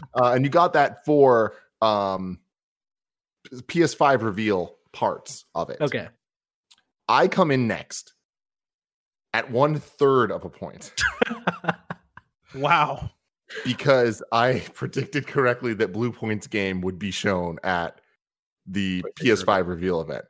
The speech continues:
Speaker 1: Although I was wrong about everything else, including the
Speaker 4: <laughs>
Speaker 1: fact that it would not be Demon Souls <laughs> and that it would be Metal Gear Solid.
Speaker 2: Yeah. I saw, I said, I said it was Demon Souls, but I didn't count as an actual prediction,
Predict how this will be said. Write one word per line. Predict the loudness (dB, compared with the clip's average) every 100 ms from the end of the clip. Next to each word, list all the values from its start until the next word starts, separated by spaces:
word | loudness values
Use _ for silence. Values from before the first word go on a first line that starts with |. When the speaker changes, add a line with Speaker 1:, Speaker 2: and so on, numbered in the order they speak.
| _
Speaker 1:
Although | 4 6 8 6
I | 6
was | 4 2 2
wrong | 2 2
about | -2 -4 -4 -4
everything | -4 -2 -4 -2 2
else, | 2 0 -4
including | -6 2 4 4 4
the | 0
Speaker 4:
<laughs> | 2
Speaker 1:
fact | 2 0 -6 -20 2
that | 4
it | 6
would | 2 0
not | 2 2 2
be | 0
Demon | -2 -2 -2 -2 -4
Souls | -2 -2 -2 -4 -6 -14 -18 -10
<laughs> | -2 -2 0
and | 4
that | 4
it | 4 0
would | 0 0 0
be | -2 -2
Metal | -2 2 0
Gear | 0 -4 -6
Solid. | -8 -6 0
Speaker 2:
Yeah. | 0 -2 -10 -14 -20 _ _ 0
I |
saw, | 4 8 8 6
I | 4
said, | 4 4 4 2
I | -2
said | 2 4 6
it |
was | 6 4
Demon | 2 2
Souls, | 0 -2 -2
but | 0 -2
I | -2
didn't | -2 0
count | 0
as | 0
an | -2
actual | -4 -6
prediction, | -2 -4 -4 -2 -2 -2